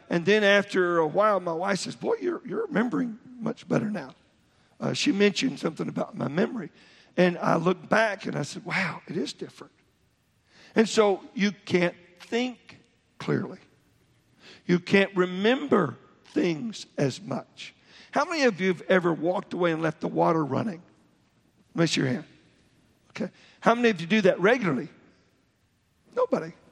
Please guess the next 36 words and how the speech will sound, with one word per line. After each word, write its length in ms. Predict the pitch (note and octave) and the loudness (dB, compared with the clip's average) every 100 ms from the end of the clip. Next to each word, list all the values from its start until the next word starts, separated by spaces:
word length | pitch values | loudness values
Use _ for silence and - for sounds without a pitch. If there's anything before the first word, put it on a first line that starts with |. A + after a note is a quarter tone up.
| _ _ _ _ _ _ _ _ _ _ _ - | _ _ _ _ _ _ _ _ _ _ _ 2
Now, 280 | A#3+ G#3 | 4 4
there 140 | G3+ G3+ | 6 4
are 40 | |
some 220 | F3+ G#3+ | 6 2
people 300 | G3 F#3 D#3+ | 2 -2 -2
that 120 | D3+ D3 | -4 -2
do, 340 | C3 - - - - - | -2 -2 -4 -10 -20 -2
but 160 | A3 A3+ | 2 4
it's 320 | B3 - - | 4 0 0
when 220 | G#3+ G#3+ | 0 0
you're 360 | G3 F3+ F3+ - - _ - | 2 2 2 -2 -18 _ -2
a 60 | |
little 320 | F#3+ F3 E3 - | 0 0 -2 -4
overwhelmed. 640 | D3 D3 E3+ B3+ C#4 - - - _ _ _ _ _ _ _ | -6 -4 2 4 4 2 -10 -20 _ _ _ _ _ _ _
You 120 | G#3 | 0
get 200 | G3 F3+ | 4 2
to 80 | F3+ | 0
doing 260 | D3+ F3 E3 | -2 -2 -2
too 140 | F3 | -4
many 140 | F3 D#3+ | -4 0
things, 380 | A3 C4+ A3+ | 4 4 2
and 80 | D#3+ | -2
all 80 | E3 | -4
of 60 | D#3+ | -2
a 40 | |
sudden 220 | F#3 F#3 | -2 0
you 120 | F3 | 2
walk 200 | E3+ E3 | 0 0
back 120 | E3+ D#3 | -4 -8
and 100 | - | -6
say, 160 | D3+ - _ _ _ | -8 -8 _ _ _
"Who 120 | D4 | -4
left 180 | - - | -2 -4
the 80 | - | -6
sink 300 | - B3+ - | 0 0 0
running? 240 | A#3 B3 | -4 -4